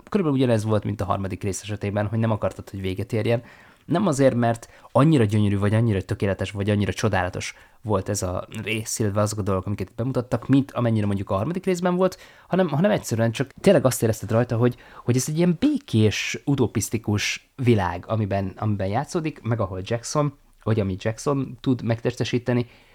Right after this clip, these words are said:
semmiféle emberről embert dolog nem volt benne, semmiféle harc, belső viszály nem, ne, legalábbis nem látszik még egyelőre, hogy lenne benne, és, és iszonyatosan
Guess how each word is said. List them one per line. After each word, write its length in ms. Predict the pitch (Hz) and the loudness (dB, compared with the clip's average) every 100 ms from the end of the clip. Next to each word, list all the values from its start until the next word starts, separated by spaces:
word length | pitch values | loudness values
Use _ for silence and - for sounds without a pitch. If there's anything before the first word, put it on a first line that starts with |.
| _ | _
semmiféle 680 | - 135 110 101 95 92 - | 0 0 2 0 0 -2 -2
emberről 440 | 127 110 101 95 92 | 2 4 4 2 2
embert 480 | 120 127 123 - - - _ | 4 4 4 0 -14 -20 _
dolog 280 | 117 123 117 | -2 2 4
nem 160 | 117 107 | 2 2
volt 240 | 110 107 | 0 0
benne, 300 | 107 104 104 | 0 2 0
semmiféle 680 | 101 117 107 - 104 101 98 - - - | 0 -2 -2 -2 0 2 0 -10 -20 -8
harc, 440 | - 117 123 - | 2 2 2 -2
belső 420 | 107 123 123 131 | 2 2 2 0
viszály 380 | 120 120 123 113 | 0 -2 0 2
nem, 260 | 113 113 - | 2 0 0
ne, 140 | 127 | 2
legalábbis 320 | 123 123 113 - | 4 4 4 2
nem 160 | 110 | 2
látszik 420 | 98 87 - 107 | 0 -4 -6 -4
még 180 | 101 98 | -2 -2
egyelőre, 360 | 98 101 98 104 | 0 0 0 0
hogy 180 | 101 101 | 0 0
lenne 260 | 113 123 | 0 0
benne, 420 | 117 120 120 117 - | 0 0 0 -2 0
és, 240 | 120 113 | 0 0
és 180 | - - | -4 -6
iszonyatosan 800 | 131 170 120 110 - 123 113 | -4 -2 -2 -2 0 2 2